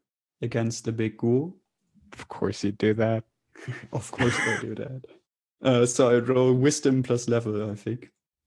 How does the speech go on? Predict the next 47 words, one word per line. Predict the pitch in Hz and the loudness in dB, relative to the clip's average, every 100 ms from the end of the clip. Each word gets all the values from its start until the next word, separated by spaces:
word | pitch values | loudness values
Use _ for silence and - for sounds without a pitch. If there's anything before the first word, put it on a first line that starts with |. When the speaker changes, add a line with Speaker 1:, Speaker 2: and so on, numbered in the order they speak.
| _ _ - - _ | _ _ -20 -20 _
Speaker 2:
It's | - - | -20 -16
Wisdom | - 123 | -10 -10
plus | - 117 - | -8 -10 -6
level, | 113 113 110 | -4 -2 -2
but | 107 104 | -4 -4
I'm | 110 | -2
not | 117 | -4
sure | - 110 | 0 -2
if | - | -2
it's | 101 - | -6 -6
against | 104 95 98 - - | -2 -2 -2 -8 -6
A | 120 110 | -4 -2
C | - - 107 104 | -4 -6 -4 -4
or | 101 101 - | -4 -8 -10
P | - - 104 | -14 -10 -8
D. | 101 98 95 101 _ _ _ _ - | -6 -6 -8 -14 _ _ _ _ 2
Speaker 1:
Uh, | 120 117 113 | 4 6 4
I | 120 | 2
have | 110 117 | 0 -2
it | |
in | 113 | -4
front | - 110 | -4 -4
of | 107 | -4
me. | 107 | -4
It's | 107 - - | -4 -8 -12
P | - 120 | -2 0
D. | 110 107 104 - _ _ _ _ - | 2 -2 -4 -14 _ _ _ _ -10
Speaker 2:
All | 71 | -8
right. | 64 62 53 _ _ _ | -4 -4 -6 _ _ _
Yeah, | 127 113 | -4 -2
that's | 107 98 - | -2 -4 -4
what | 80 | -10
I | |
thought. | - 50 - | -8 -10 -10
It's | - - | -12 -14
usually | - 67 - - | -12 -12 -14 -14
what | - _ | -16 _
these | - - | -18 -18
elemental | 71 90 76 - | -18 -16 -18 -20
spells | - - - - - | -20 -20 -20 -20 -20
are | 58 | -18
against. | - - 139 - - _ _ _ _ _ _ _ - | -16 -16 -16 -20 -20 _ _ _ _ _ _ _ -4
Speaker 1:
Uh, | 131 123 | 2 4
I | 117 | 2
think | - 113 | 2 0
I'm | 123 113 110 | 2 0 -2
missing. | 107 113 104 | -2 -4 -6